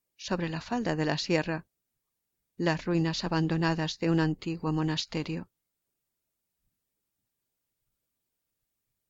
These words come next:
Berta no opuso resistencia ninguna, porque le era indiferente vivir en la ciudad o en la quinta. Solo mostró empeño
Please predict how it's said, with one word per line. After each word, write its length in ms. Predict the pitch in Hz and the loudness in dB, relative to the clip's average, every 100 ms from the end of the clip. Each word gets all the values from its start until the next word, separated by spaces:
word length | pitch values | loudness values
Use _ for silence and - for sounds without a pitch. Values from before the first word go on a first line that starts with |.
| _ _ _ - | _ _ _ -6
Berta 600 | 208 196 190 - 196 185 | 0 2 0 -2 2 4
no 280 | 185 185 180 | 4 4 2
opuso 480 | - 190 185 180 | 2 2 2 0
resistencia 800 | 170 175 175 - 175 170 175 180 | 0 0 -2 -2 2 2 2 2
ninguna, 500 | 175 175 185 170 170 - _ _ _ _ _ _ | 4 4 2 0 0 -6 _ _ _ _ _ _
porque 340 | 233 220 - 202 | -4 -2 -2 0
le 180 | 214 | 0
era 140 | 254 220 | 2 2
indiferente 720 | 170 151 - 190 220 - 156 | 2 0 0 2 2 2 0
vivir 260 | 156 180 175 | 2 4 4
en 140 | 165 | 4
la 100 | 175 | 2
ciudad 460 | - 214 185 160 - - - | 0 -2 0 -2 -6 -10 2
o 140 | 170 | 4
en 120 | 160 | 6
la 100 | 156 | 2
quinta. 440 | - 165 165 170 - _ _ _ _ _ _ _ _ _ _ _ _ _ _ _ _ _ _ _ - | 2 0 0 -4 -10 _ _ _ _ _ _ _ _ _ _ _ _ _ _ _ _ _ _ _ -10
Solo 300 | - 233 220 | -2 2 4
mostró 400 | 214 202 - 214 | 4 2 0 4
empeño 640 | 196 185 208 202 190 185 | 4 2 2 4 4 0